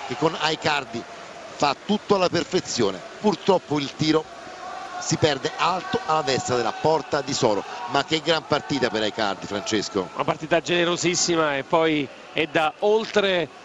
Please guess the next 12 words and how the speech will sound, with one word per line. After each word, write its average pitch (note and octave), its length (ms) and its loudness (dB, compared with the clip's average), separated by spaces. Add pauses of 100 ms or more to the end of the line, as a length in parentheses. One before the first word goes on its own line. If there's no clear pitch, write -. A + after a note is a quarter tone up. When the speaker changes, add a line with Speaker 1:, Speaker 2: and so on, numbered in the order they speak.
Speaker 2:
eh, E3 260 0
due G3+ 200 4
tempi F3+ 680 2 (1000)
da G3 180 2
solo G3+ 400 4
a F3+ 40 4
lottare F3+ 500 2
sulla F#3+ 240 0
linea G3 200 2
dei F#3+ 140 4
due G3 140 2
metri, D#3+ 420 -2